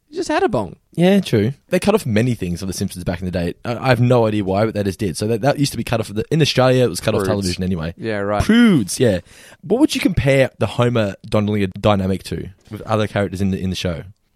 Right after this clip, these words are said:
Speaker 1: Oh, in the show.
Speaker 2: Or
Speaker 1: Um,
Speaker 2: even if not in the show, what would you compare that dynamic to?
Speaker 1: Well, I was, yeah, immediately going to go to, um, Strickland and Marty McFly from Back to the Future. Just, "You're a slacker."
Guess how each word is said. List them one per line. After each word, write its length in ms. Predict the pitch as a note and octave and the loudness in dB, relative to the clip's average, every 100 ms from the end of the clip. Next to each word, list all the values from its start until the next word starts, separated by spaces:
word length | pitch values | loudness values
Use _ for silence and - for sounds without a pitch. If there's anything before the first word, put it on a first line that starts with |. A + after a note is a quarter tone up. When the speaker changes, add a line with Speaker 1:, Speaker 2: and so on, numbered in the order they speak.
| C#3+ | -2
Speaker 1:
Oh, 100 | C3+ | -2
in 120 | A#2 | -2
the 60 | G#2 | -6
show. 480 | - A#2+ E3+ F2+ - _ | -4 -2 -2 -2 -8 _
Speaker 2:
Or 320 | A#2+ A#2+ C#3 | -2 4 4
Speaker 1:
Um, 60 | C#3 | 4
Speaker 2:
even 240 | D3+ F3+ | 4 4
if 80 | F#3+ | 2
not 160 | D3+ C3+ | 0 -2
in 40 | |
the 60 | B2 | -2
show, 220 | - F#2 | -2 0
what 100 | D3 | 0
would 100 | F3 | 0
you 60 | F3+ | -2
compare 340 | B2 - A#2 | -6 -4 -6
that 120 | A2 | -6
dynamic 400 | - G2+ F#2 F#2 - | -6 -8 -6 -8 -8
to? 200 | E2 F2 _ - | -14 -14 _ -4
Speaker 1:
Well, 200 | C#3+ C3 | -2 0
I 80 | C#3 | -2
was, 220 | E3 - - | -2 -8 -4
yeah, 260 | D3 G2+ | 0 2
immediately 840 | B2+ B2 A#2+ C3 C#3+ B2 A2+ G#2 F#2+ | 2 2 0 0 0 0 0 -2 -2
going 240 | A#2+ A2 | 0 0
to 80 | G#2+ | -2
go 300 | F#2+ A2 G#2+ | 0 2 2
to, 440 | G2+ - G#2+ G#2 G#2 | 0 -2 -2 0 0
um, 380 | G2+ G2 F#2+ - | 0 -2 -6 -8
Strickland 580 | - - B2+ C3+ G#2 G2+ | -6 -4 -2 -2 -4 -4
and 200 | G#2 G2+ | -4 -2
Marty 160 | G#2 G#2+ | -2 -4
McFly 500 | G2 - G#2+ C3+ F2 | -6 -4 0 0 -2
from 140 | - | -10
Back 140 | G2 G#2 | -10 -10
to 100 | - | -10
the 60 | |
Future. 300 | - A#2 - - _ | -6 -6 -6 -12 _
Just, 220 | - - | -20 -20
"You're 100 | - | -20
a 40 | - | -10
slacker." 580 | - - D3+ F3 D3 | -8 -4 -2 -2 -6